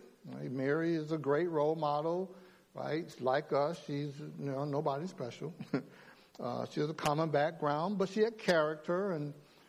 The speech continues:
she was under a contract to her husband Joseph. Um, she was called by God to bring the son into the world, and uh,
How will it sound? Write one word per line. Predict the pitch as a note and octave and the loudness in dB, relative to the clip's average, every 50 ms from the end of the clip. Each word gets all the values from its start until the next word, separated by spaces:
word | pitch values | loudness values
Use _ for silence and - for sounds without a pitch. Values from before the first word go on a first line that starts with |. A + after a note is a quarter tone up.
| _ _ | _ _
she | - - B2+ B2+ | -12 -6 -4 -4
was | C3 C3+ | -2 0
under | D3 D3 D#3 E3+ E3+ F3 F3+ E3+ - - - - | 0 0 2 2 0 0 0 -2 -8 -16 -16 -6
a | - E3+ F3+ | -6 -6 -4
contract | F#3 - - G3+ F#3 F3 F3 E3+ - D#3+ D3 C#3+ D3 F3 F3 - - | -4 2 2 2 4 2 0 -2 0 2 2 2 2 0 -2 -4 -2
to | - E3+ | 0 0
her | E3 F3 D#3+ | 0 2 2
husband | C#3 C#3+ D3 D#3 E3 F3+ G3 G3 D3 | 2 2 2 2 0 0 0 0 2
Joseph. | C3+ B2+ B2+ C3+ C3+ C3 D3+ E3+ F#3+ G#3+ - - - - | 2 2 2 2 0 0 0 -2 -2 -2 -4 -10 -8 -6
Um, | C#3 B2+ B2+ A#2 A#2 A#2 A#2 A#2+ A#2+ A#2 A#2 | -4 -2 -2 -2 -4 -6 -6 -6 -8 -8 -10
she | - - A#2+ | -6 -6 -4
was | A#2 B2 B2 - | -2 -2 -4 -6
called | - - - - - C#3+ C3 B2 B2 B2 B2 C#3 D#3 D3 | -6 -8 -6 0 2 4 4 4 4 2 2 0 -2 0
by | C3+ C3+ B2 B2+ | 0 0 0 0
God | B2 - B2 A#2 B2 B2+ D3 D3+ - | 0 0 0 0 0 0 -2 -4 -2
to | D3+ C3+ - - - - - - - | -2 -2 -2 -4 -16 -18 -18 -14 -6
bring | A2 A2+ B2 C3 C3+ C#3 C#3 D3 D3+ D3 C#3+ C3+ | -2 0 2 2 2 0 0 0 0 -2 -2 0
the | C#3 C3+ | -2 -2
son | - - - C#3 C3 C#3 | -2 0 0 0 0 2
into | C#3+ C#3+ C#3 - D3 | 0 -2 -2 -2 0
the | C3+ | 0
world, | C3+ C3 B2 B2+ B2 B2+ B2+ B2+ C3+ C#3 B2+ | 0 2 2 2 4 4 4 2 2 0 0
and | B2 B2 B2 A#2 - - - - - - - - | -2 -2 -2 -6 -8 -10 -18 -20 -20 -16 -8 -4
uh, | C3 A#2 A#2 A#2 A2+ | -2 -2 0 0 -2